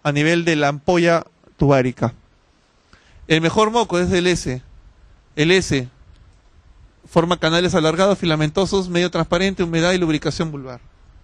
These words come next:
El mejor moco para estrogenizar. Hay que buscar alteraciones cervicales anatómicas, congénitas, malformaciones,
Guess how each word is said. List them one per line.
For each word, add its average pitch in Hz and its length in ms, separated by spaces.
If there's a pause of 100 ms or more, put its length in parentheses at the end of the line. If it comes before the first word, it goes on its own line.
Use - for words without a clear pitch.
(120)
El 160 160
mejor 185 320
moco 190 280
para 143 420 (120)
estrogenizar. - 640 (760)
Hay 190 100
que 220 120
buscar 202 320
alteraciones 185 560
cervicales 170 600
anatómicas, 202 920
congénitas, 156 800
malformaciones, 151 1040